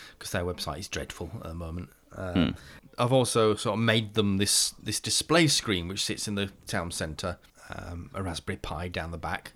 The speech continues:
Speaker 1: as it were.
Speaker 2: <laughs>
Speaker 1: Sends sort of messages about what's going on in the local parish and that sort of thing.
Speaker 2: Yeah.
Speaker 1: Um, so they came round to sort of discuss that, and I think he genuinely didn't realise that I was an atheist.
Speaker 2: Oh, right.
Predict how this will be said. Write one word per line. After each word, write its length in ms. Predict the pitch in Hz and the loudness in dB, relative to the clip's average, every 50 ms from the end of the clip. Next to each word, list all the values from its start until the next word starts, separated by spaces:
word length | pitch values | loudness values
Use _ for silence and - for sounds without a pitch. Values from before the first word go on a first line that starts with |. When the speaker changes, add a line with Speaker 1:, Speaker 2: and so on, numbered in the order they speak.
| - - | -12 -10
Speaker 1:
as 140 | 101 95 95 | -8 -6 2
it 60 | 87 | 6
were. 560 | 123 135 - - 185 165 - - 208 175 147 - - - - | 8 8 10 10 10 10 12 12 12 12 12 12 6 -8 -14
Speaker 2:
<laughs> 200 | - - - _ - | -20 -20 -20 _ 2
Speaker 1:
Sends 320 | - 269 220 165 151 131 | 4 6 6 8 6 6
sort 200 | - - 147 135 | 8 8 8 8
of 40 | 123 127 | 8 8
messages 460 | 127 110 - - 131 120 120 120 113 | 6 6 4 2 0 2 2 2 2
about 260 | 117 104 104 110 101 | 4 4 4 4 4
what's 180 | 90 110 107 - | 2 0 -2 0
going 280 | - 120 110 110 107 101 | 2 4 4 6 6 4
on 140 | 101 104 | 4 2
in 80 | 107 104 | 2 2
the 80 | 104 101 | 2 2
local 300 | 101 104 98 - - - - | 2 2 2 0 -4 -10 -8
parish 460 | - - - 85 90 98 98 - - | -6 -6 -6 -6 -6 -4 -4 -4 -2
and 120 | 104 101 | -2 -2
that 120 | 95 85 - | -2 -4 -4
sort 200 | - - 104 92 | -4 -4 -4 -4
of 60 | 92 | -2
thing. 180 | - 113 113 - - - - - - - - - | 0 -2 -2 -2 -6 -14 -14 -14 -12 -8 -2 4
Speaker 2:
Yeah. 180 | - 69 - - | 4 4 6 8
Speaker 1:
Um, 340 | 131 139 139 135 139 139 - - _ - | 8 10 10 10 8 6 2 -4 _ -6
so 180 | - - 170 160 | 0 4 6 6
they 80 | 151 | 8
came 240 | 147 - 196 180 160 | 8 8 8 10 10
round 200 | 156 147 135 131 | 10 10 8 8
to 60 | - | 4
sort 200 | 113 135 127 123 | 4 2 2 2
of 60 | 117 120 | 0 -2
discuss 440 | 127 - - - 180 175 143 - - | 0 0 2 4 2 2 2 2 0
that, 180 | 117 104 - - - _ _ - - - - - - - _ _ _ - | 0 0 0 -2 -10 _ _ -20 -20 -20 -20 -20 -20 -20 _ _ _ -4
and 320 | - 127 139 139 139 135 123 _ _ _ - | 2 4 4 4 4 2 0 _ _ _ -4
I 80 | 151 | -2
think 180 | 147 254 240 214 | 0 0 0 0
he 160 | - 262 226 | 0 0 -2
genuinely 540 | 156 147 190 185 185 180 180 180 175 165 160 | 0 4 4 6 6 6 6 6 6 6 6
didn't 240 | 143 151 156 156 143 | 4 4 2 4 6
realise 440 | 147 151 151 147 135 131 127 113 - | 8 8 10 10 10 10 8 8 4
that 100 | 113 104 | 4 4
I 40 | 120 | 4
was 120 | 120 113 120 | 4 4 4
an 60 | 117 | 4
atheist. 560 | 117 123 - - 147 151 156 - - - - - | 4 2 4 2 2 2 2 0 -4 -4 2 6
Speaker 2:
Oh, 180 | 117 127 143 | 8 10 10
right. 380 | 143 127 131 143 139 107 78 - | 10 10 10 8 8 8 6 4